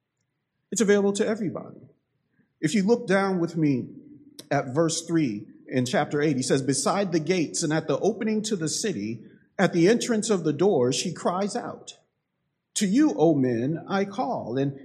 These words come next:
my voice is to the sons of men.'" And then verse five, "O naive ones,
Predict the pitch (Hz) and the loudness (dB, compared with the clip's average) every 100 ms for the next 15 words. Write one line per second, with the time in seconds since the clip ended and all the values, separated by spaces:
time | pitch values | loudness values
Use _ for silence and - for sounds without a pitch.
0 | - 147 151 139 190 277 262 - - 165 | -2 2 2 2 0 0 -2 -4 -4 -4
1 | - 175 147 131 - - 302 262 156 113 | -2 -2 0 0 -2 -4 -2 0 0 -2
2 | 107 95 80 - - _ _ _ _ _ | -4 -6 -8 -14 -20 _ _ _ _ _
3 | _ 214 240 214 214 214 214 147 113 - | _ 0 0 2 0 0 -2 -2 -4 0
4 | 240 269 254 240 247 220 285 277 175 113 | 2 4 2 0 -2 -2 -2 0 -2 -6
5 | 92 87 120 165 - | -8 -8 -10 -10 -14